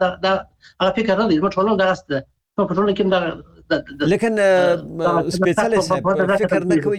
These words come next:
Speaker 2: چې دا په خپله د دې خلکو چې یوه نوې، م، ټولنې ته ځي، یوه نوې فرهنګ ته داخلیږي، دوی ته لازمه ده چې ځان یو څه پوی کړي،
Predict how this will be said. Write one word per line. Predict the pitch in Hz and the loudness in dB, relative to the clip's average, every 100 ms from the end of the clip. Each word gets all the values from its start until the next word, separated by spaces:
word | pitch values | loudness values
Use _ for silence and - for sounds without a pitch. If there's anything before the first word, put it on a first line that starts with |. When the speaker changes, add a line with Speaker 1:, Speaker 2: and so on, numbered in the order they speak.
| - | -4
Speaker 2:
چې | 160 156 | -2 0
دا | 165 139 | -2 -4
په | - | -6
خپله | 170 170 131 | -2 -2 0
د | 123 | 0
دې | 139 143 139 - - - | 2 2 0 -4 -16 -10
خلکو | 156 151 131 - 117 | -2 0 0 -2 -4
چې | - 123 | -2 -2
یوه | 113 120 143 | 0 2 2
نوې، | 156 147 135 131 123 | 4 2 2 2 -2
م، | 117 117 117 107 107 104 107 107 113 - | -6 -6 -4 -2 -4 -4 -4 -6 -10 -4
ټولنې | 127 131 170 139 135 | 0 2 2 2 0
ته | 113 | -2
ځي، | 95 117 110 | 0 0 0
یوه | 110 131 | 0 2
نوې | 151 127 | 0 0
فرهنګ | 123 104 147 151 | 0 0 0 0
ته | 127 113 | 0 -2
داخلیږي، | 104 127 113 92 110 - - - - | -2 0 0 -2 -4 -6 -20 -14 -2
دوی | 208 190 | 0 2
ته | 175 | 2
لازمه | 135 139 170 156 | 2 2 0 2
ده | 147 | 0
چې | - 139 135 - 156 113 | 0 0 0 -2 -6 -2
ځان | 156 165 143 | 2 2 2
یو | - | 0
څه | 156 143 139 127 113 110 - - | 0 2 2 0 -2 -6 -6 -2
پوی | 208 | 0
کړي، | 151 123 | 0 -4